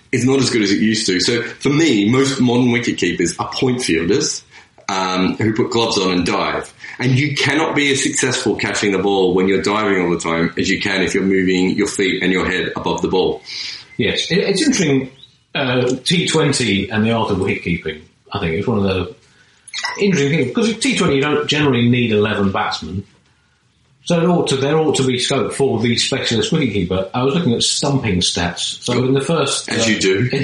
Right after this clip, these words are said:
Speaker 2: the
Speaker 1: Not even for the show,
Speaker 2: It's
Speaker 1: just,
Speaker 2: changed.
Speaker 1: yeah.
Speaker 2: Um,
Speaker 1: You
Speaker 2: so
Speaker 1: like a stumping
Speaker 2: through,
Speaker 1: stat,
Speaker 2: uh,
Speaker 1: though, too. Let, let's actually be honest here. You do
Speaker 2: I
Speaker 1: like
Speaker 2: love
Speaker 1: a stump-
Speaker 2: stumping stat.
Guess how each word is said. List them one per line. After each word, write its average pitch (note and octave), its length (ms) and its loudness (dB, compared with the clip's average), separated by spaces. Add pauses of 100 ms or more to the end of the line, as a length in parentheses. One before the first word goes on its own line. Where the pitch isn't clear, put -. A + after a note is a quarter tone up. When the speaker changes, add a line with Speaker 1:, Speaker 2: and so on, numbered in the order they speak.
Speaker 2:
the - 440 -6
Speaker 1:
Not A3 140 2
even B3 180 4
for D#3+ 120 0
the G3 80 2
show, G3 300 0
Speaker 2:
It's F2 180 0
Speaker 1:
just, - 460 -2
Speaker 2:
changed. - 20 -16
Speaker 1:
yeah. G2 360 -2 (260)
Speaker 2:
Um, A#2+ 560 2 (320)
Speaker 1:
You B3+ 140 2
Speaker 2:
so E4 80 4
Speaker 1:
like D#4+ 140 2
a D#4 60 2
stumping A#2 340 0
Speaker 2:
through, G#2 100 2
Speaker 1:
stat, G#2 120 0
Speaker 2:
uh, D#3+ 100 2
Speaker 1:
though, G2 120 0
too. D3+ 220 2
Let, G3 100 0
let's D#4+ 200 0
actually A#3+ 560 0
be E3+ 100 4
honest F3 260 -2
here. F#2+ 300 0 (380)
You D3 180 0
do D#3 140 4
Speaker 2:
I - 40 2
Speaker 1:
like B2+ 100 2
Speaker 2:
love B2+ 60 0
Speaker 1:
a A#2+ 40 2
stump- G#2 260 0
Speaker 2:
stumping F2+ 220 -8
stat. - 240 -6